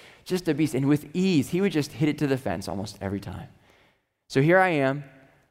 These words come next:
I'm sitting on the bench 'cause I just bunted. I got out. And he would just, he blasted it to the fence, and everybody cheered. Nick came around, scored a run. Dustin was the hero. He got a double.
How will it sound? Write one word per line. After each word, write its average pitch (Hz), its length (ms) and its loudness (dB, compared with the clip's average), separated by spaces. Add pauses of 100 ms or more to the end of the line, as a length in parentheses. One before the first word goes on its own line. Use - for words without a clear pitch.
(160)
I'm 110 120 -2
sitting 143 300 2
on 165 80 2
the 165 80 -2
bench 110 300 -2
'cause 107 100 -6
I 101 40 -2
just 127 260 -4
bunted. 104 360 -2
I 98 60 0
got 90 240 -2
out. 101 340 -6 (760)
And 117 140 -4
he 139 120 2
would 135 80 2
just, 117 160 -4
he 127 80 0
blasted 123 520 0
it - 40 -16
to 170 60 -10
the 151 120 -2
fence, 101 300 -4
and 98 80 -6
everybody 151 320 -2
cheered. 92 400 -6
Nick 131 180 -2
came 135 240 -2
around, 131 200 0
scored 107 320 -4
a - 20 -4
run. 143 460 -2 (320)
Dustin 139 360 2
was 120 140 0
the 110 80 -2
hero. 120 380 2
He 113 100 -6
got 110 180 0
a 104 60 -4
double. 117 540 0